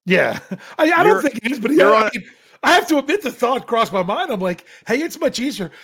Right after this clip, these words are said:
Speaker 1: 'cause people could say, "Oh man, if he's not practicing, getting ready for the season because of his contract." But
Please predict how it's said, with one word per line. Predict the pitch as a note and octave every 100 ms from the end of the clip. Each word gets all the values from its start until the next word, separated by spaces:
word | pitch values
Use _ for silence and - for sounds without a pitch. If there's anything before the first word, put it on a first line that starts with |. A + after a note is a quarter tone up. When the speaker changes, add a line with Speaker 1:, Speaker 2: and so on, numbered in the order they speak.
| -
Speaker 1:
'cause | - -
people | E4 D#4+
could | G3+ -
say, | G3
"Oh | A3 A#3
man, | G3 B3 F#3
if | C3+
he's | A#3+ D#4+ G#3+
not | F#3+ D3+
practicing, | - C#4 D4+ G#3+ - C#3
getting | B3 G3+
ready | B3+ A3+
for | G3+
the | C#3+
season | - D#4 A3 E3+
because | - A3+ G#3
of | C#3+
his | C3+
contract." | - F4 F#4+ A3+ D3 C3+ C3+ - _ - - _ _ _ _
But | F#3 D#3